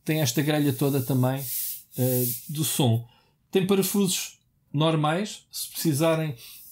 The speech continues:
substituir ram ou substituírem disco, que é a tendência também dos computadores. Vão ver, o design dele é bastante sóbrio,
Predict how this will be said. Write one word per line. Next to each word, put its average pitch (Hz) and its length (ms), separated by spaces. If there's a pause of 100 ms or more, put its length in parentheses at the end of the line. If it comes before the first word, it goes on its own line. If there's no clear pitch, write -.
(140)
substituir 160 560
ram 139 420
ou 135 120
substituírem 139 760
disco, 143 280
que 147 40
é 131 40
a 123 40
tendência 127 400
também 127 260
dos 117 140
computadores. 135 720 (1400)
Vão 131 100
ver, 117 260
o 147 60
design 151 400
dele 139 240
é 127 60
bastante 117 580
sóbrio, 123 420